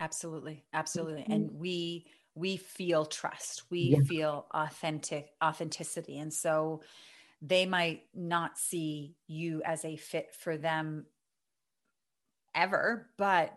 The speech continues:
Speaker 2: Yeah.
Speaker 1: because you come, they're like, they're gonna want you somewhere in their,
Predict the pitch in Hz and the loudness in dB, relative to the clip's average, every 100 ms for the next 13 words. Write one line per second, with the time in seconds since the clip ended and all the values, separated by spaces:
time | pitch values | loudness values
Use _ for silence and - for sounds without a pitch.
0 | - 214 403 190 175 175 180 185 156 170 | 2 4 4 0 -4 0 2 0 -2 -2
1 | 170 - 180 175 160 208 196 156 - - | -4 0 -2 0 2 6 6 4 -8 -6
2 | - 233 220 185 185 196 175 190 170 - | 4 6 8 6 2 0 -2 -2 0 4
3 | 196 226 190 170 170 190 190 175 170 160 | 4 6 6 4 4 2 2 2 4 4
4 | 156 | 2